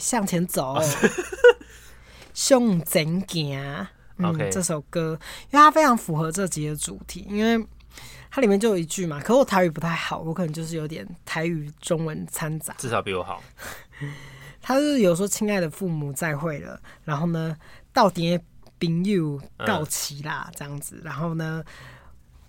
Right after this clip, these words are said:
Speaker 1: ，“我，我来去台北去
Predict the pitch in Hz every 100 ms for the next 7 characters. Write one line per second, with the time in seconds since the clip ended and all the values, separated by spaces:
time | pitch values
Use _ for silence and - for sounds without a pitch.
0 | - 214 202 208 214 - - _ - -
1 | 214 208 190 151 - 190 165 - - -
2 | - - 147 135 - 160 131 - - 165
3 | 175